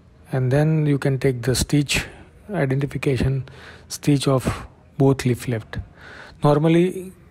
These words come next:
the approximation of the bridging leaflet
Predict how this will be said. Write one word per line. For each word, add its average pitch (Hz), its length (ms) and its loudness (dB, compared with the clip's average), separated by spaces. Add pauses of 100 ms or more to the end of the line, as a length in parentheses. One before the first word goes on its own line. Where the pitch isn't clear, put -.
(340)
the 165 100 0
approximation 165 920 2
of 139 260 -4
the 139 380 0 (1900)
bridging 135 320 4
leaflet 131 580 2